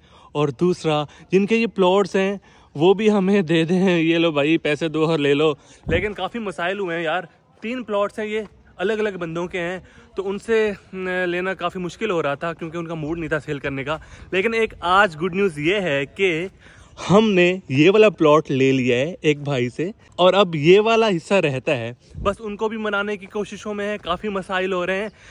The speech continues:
लेकिन बस दुआ कीजिएगा कि जल्दी से हम ये ले लें और हम अपना मिनी जू यहाँ पर शिफ्ट कर लें।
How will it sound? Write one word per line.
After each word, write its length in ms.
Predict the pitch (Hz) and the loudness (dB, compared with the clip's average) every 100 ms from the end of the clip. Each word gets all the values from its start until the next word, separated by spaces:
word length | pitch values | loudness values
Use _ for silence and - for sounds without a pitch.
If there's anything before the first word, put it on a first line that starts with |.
| - 196 | -8 -4
लेकिन 220 | 214 220 | -4 -2
बस 140 | 226 - | -2 0
दुआ 220 | 208 220 | 2 2
कीजिएगा 460 | 214 214 208 208 208 | 0 -6 -4 0 0
कि 140 | 226 | 0
जल्दी 300 | 185 202 214 | -2 -2 -2
से 120 | 202 | -4
हम 180 | 226 214 | -4 -2
ये 80 | 214 | -2
ले 180 | 208 208 | 0 0
लें 140 | 214 | 0
और 220 | 190 190 165 | 0 -2 -2
हम 120 | 196 | -4
अपना 240 | 190 196 | -4 -4
मिनी 240 | 190 208 214 | -2 -2 -2
जू 120 | 214 | -2
यहाँ 180 | 190 185 | -4 -4
पर 120 | 196 | -6
शिफ्ट 260 | - 202 - | -6 -8 -4
कर 160 | 165 | -4
लें। 200 | 156 202 | -2 -4